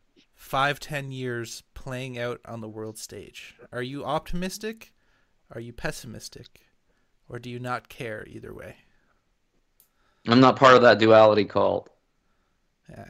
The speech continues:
Speaker 1: I like it.
Speaker 2: Having,
Speaker 1: Test.
Speaker 2: having, having said that, having said that, I'm open to radical solutions, complex adaptive systems. You know,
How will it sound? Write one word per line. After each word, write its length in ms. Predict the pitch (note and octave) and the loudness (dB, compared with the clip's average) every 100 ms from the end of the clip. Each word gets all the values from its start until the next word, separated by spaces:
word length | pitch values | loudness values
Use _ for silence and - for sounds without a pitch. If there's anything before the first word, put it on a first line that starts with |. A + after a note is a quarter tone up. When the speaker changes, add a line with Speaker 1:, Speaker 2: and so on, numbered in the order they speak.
| - _ | -20 _
Speaker 1:
I 60 | B2+ | -14
like 220 | B2 B2 | -14 -14
it. 120 | - _ - - - _ - | -20 _ -20 -20 -20 _ -14
Speaker 2:
Having, 240 | - B2 B2 | 2 4 4
Speaker 1:
Test. 380 | - C3 - B2+ | -2 -4 -4 0
Speaker 2:
having, 260 | C3+ C#3 - - | 0 0 -6 0
having 280 | D3 D3+ - | 2 0 -4
said 80 | G3+ - | -6 -6
that, 160 | - | -10
having 240 | C#3+ D#3 D#3 | -4 -2 -2
said 220 | G3+ F#3 | 0 2
that, 160 | C#3+ | 2
I'm 160 | C#3+ C#3 | 2 0
open 480 | D3+ E3+ C3 B2 A#2+ - | 0 0 0 -4 -6 -6
to 400 | C3 B2 A#2+ - | -2 0 -2 -6
radical 760 | B2+ B2+ B2 C3+ B2+ B2 B2 - _ _ _ _ _ _ _ _ | 4 6 6 4 2 0 -2 -10 _ _ _ _ _ _ _ _
solutions, 680 | - C3 C3+ D#3+ G#2+ G2 G2 | 0 4 4 4 0 -2 -6
complex 540 | - A#2+ A#2 A#2 - A2+ | 0 0 6 4 4 0
adaptive 460 | A2+ A#2 - A2+ | 4 4 4 -2
systems. 500 | - B2+ - F#2+ F2 | -2 -4 -4 -6 -4
You 80 | G2 | -2
know, 360 | G2 G2 G2+ | 0 0 -2